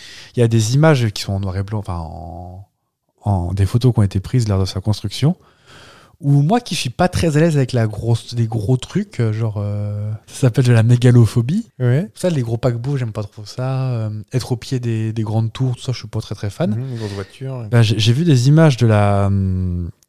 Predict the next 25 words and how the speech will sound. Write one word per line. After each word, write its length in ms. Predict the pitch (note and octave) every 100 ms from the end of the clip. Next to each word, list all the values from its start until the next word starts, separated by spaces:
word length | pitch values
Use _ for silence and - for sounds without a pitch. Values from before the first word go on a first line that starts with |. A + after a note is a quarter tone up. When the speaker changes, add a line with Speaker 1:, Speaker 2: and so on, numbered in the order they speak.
| _
Speaker 1:
j'ai 200 | A#2 A2
vu 140 | A#2 B2+
des 340 | A#2 G#2 A#2
images 340 | C3+ D3 C3 A2+
de, 100 | G#2+
euh, 720 | G#2 G2 G2 F#2+ F#2 F2+ F#2+ - _ -
Speaker 2:
Du 80 | B2
transport, 400 | A#2+ - F#3 -
peut-être, 320 | D#3 F3 -
non ? 80 | E3+ - -
Speaker 1:
Bah, 140 | B2
d-, 100 | B2
en 60 | B2
fait, 160 | G3+ E3+
elle 80 |
a 20 | B2+
été 140 | C3
exposée, 420 | B2 - D3+ F#3
la 120 | D#3
Statue 220 | C3 A#2+ B2+
de 40 |
la 40 | A#2+
Liberté, 320 | A#2 - C#3 - _ -
pour 280 | D#3+ D3
la, 880 | C3 A#2 G#2+ F#2+ F#2+ F#2+ F#2+ F#2 G2